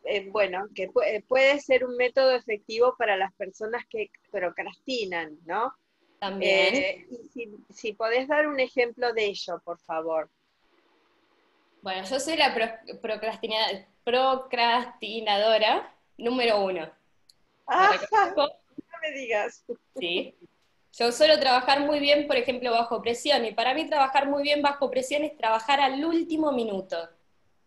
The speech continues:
Speaker 2: con un montón de cosas. A mí la metodología ágil me ayudó a decir, "En el día de hoy me pongo cinco tareas. Yo sé que cinco tareas las hago, diez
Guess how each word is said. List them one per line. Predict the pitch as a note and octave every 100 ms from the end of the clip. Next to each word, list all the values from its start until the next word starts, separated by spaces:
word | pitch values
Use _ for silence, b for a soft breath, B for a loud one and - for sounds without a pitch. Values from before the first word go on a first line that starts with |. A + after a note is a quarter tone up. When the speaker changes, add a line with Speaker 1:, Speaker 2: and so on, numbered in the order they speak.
| _ _ _ _ _ _ _
Speaker 2:
con | G#3+ C4
un | D4+
montón | D4 C#4+ D4 D4+
de | C#4+
cosas. | B3+ G#3 - D#3 - - _ _ _ _ _ _ _ _ _ _ _ _ _
A | -
mí | A#3 D#4
la | D#4
metodología | C#4 A#3+ A#3 A#3+ C#4 C4+
ágil | C4+ C#4 C#4+
me | A#3+
ayudó | G#3+ - A#3 B3 C4 D4 E4 - _ -
a | G#3+
decir, | G#3+ G#3 B3 A#3+ G#3 - _ _ _ _
"En | G#3+ A#3+
el | B3+
día | D#4 E4+
de | D4 B3
hoy | D#4
me | D#4+ B3
pongo | A#3+ B3+ C4 B3 -
cinco | - C4 C4+ C4 A#3+
tareas. | F#3+ F3+ D#3 - -
Yo | C#4
sé | C#4 E4
que | C#4
cinco | C4 C#4 D4+ D4
tareas | G#3+ A3 A#3
las | G3+ G3
hago, | F#3+ F#3
diez | F#3+ B3+ E4 F4+ -